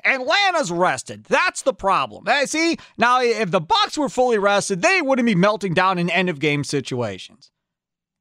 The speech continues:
Stop. Just stop. One has nothing to do with the other. If this was a game where Giannis's minutes were decreased,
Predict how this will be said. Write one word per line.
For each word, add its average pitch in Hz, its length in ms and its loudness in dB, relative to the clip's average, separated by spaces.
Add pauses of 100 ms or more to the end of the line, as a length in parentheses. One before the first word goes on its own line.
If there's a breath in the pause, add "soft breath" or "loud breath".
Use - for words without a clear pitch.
(160)
Stop. 165 960 -2 (880)
Just - 260 0
stop. 269 640 0 (2000)
One 330 340 2
has 247 160 0
nothing 339 300 0
to 294 80 -2
do 254 140 2
with 285 160 2
the 160 160 -4
other. 196 300 0 (320 soft breath)
If 285 240 0
this 381 240 0
was 330 160 0
a 262 60 0
game 233 420 0
where 180 180 2
Giannis's 233 580 -2
minutes 254 280 0
were 269 120 0
decreased, 247 760 0